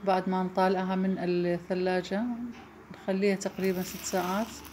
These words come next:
ونخفقها بمحضرة الطعام حتى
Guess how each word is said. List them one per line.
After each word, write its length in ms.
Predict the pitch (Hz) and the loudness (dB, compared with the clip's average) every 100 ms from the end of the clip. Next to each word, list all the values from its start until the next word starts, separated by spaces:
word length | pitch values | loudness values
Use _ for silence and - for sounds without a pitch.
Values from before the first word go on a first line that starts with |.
| - - - - - 208 | -14 -12 -10 -12 -10 -4
ونخفقها 680 | 190 190 - 202 - 196 175 | -2 -2 -2 -2 2 2 4
بمحضرة 880 | 185 185 180 180 185 190 180 190 180 180 | 4 4 2 0 0 0 2 0 0 -6
الطعام 460 | 175 - 185 196 | -6 -2 0 0
حتى 600 | 196 202 - - 220 220 | 0 -4 -4 -2 2 2